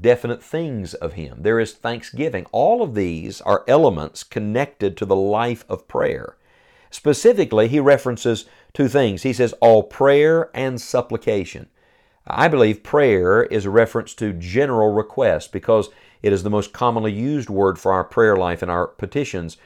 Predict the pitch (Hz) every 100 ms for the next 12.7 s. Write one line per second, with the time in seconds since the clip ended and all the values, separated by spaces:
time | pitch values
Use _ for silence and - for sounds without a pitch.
0 | _ _ _ 104 101 - 123 - 127 123
1 | 160 170 117 104 - _ - 104 123 117
2 | 117 117 - 107 95 127 180 160 107 95
3 | - - 95 82 - - 98 98 92 95
4 | 101 90 82 - - 135 - - 151 196
5 | - 92 85 107 175 165 123 - _ _
6 | _ 113 113 175 180 123 123 117 - -
7 | 113 - - 175 143 - - - _ -
8 | 110 127 175 160 107 110 127 156 139 143
9 | 131 123 107 120 110 - 104 - - 160
10 | - 101 113 120 104 95 - _ _ -
11 | 104 113 107 - 95 - 113 107 - 95
12 | 92 90 - 139 - 90 80